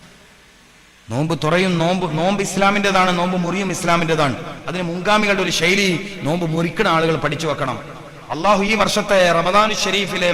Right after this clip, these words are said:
മഗ്‌രിബിന്റെ നേരം പൂർവികർ എങ്ങനെയാണോ മഗ്‌രിബിനെ ഉപയോഗപ്പെടുത്തിയത്, അതുപോലെ ഉപയോഗപ്പെടുത്താൻ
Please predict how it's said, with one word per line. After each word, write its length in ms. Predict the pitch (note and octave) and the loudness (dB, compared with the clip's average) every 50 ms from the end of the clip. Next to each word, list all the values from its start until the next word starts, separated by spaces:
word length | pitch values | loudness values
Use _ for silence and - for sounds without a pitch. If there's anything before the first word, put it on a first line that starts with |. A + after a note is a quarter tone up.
| E3 | 0
മഗ്‌രിബിന്റെ 480 | D#3+ D#3 E3+ F#3+ G#3+ G#3 A3+ A3 G3+ F#3+ E3+ E3 | 0 0 0 0 0 0 -2 -2 -2 -2 -2 0
നേരം 240 | E3 F3+ F#3 F3 D#3 C#3 A#2+ - - - - - - - | 0 0 0 0 -2 -4 -8 -10 -12 -14 -16 -16 -12 -8
പൂർവികർ 460 | F#3 A3 B3 C4 C4 C4 B3+ A#3 G#3 G3 | -6 -4 -2 0 2 4 4 4 4 4
എങ്ങനെയാണോ 420 | F#3+ G3+ A3 A3 G3+ F#3+ F#3 F#3 F3+ F3 | 2 2 2 2 2 2 2 0 0 0
മഗ്‌രിബിനെ 400 | F3 E3 E3 F#3 G3 F#3+ F#3+ F3+ E3+ | 0 0 0 0 0 0 0 0 -2
ഉപയോഗപ്പെടുത്തിയത്, 680 | D#3+ E3+ F3+ F#3 F3+ D#3+ E3+ D#3+ C3+ D#3+ E3 E3 D#3+ C#3+ - - - D#3+ D#3 C#3+ - A#2+ | 0 0 0 0 0 0 -2 -2 -2 -2 0 2 2 0 0 -2 -8 -12 -12 -8 -4 -4
അതുപോലെ 340 | B2+ C3+ D#3+ F3 G#3 G#3+ G3+ F3+ | -2 -2 0 2 4 4 4 4
ഉപയോഗപ്പെടുത്താൻ 480 | E3+ F3+ F3+ D#3+ F3 E3 D3 E3+ D#3+ | 2 2 0 0 0 2 2 2 4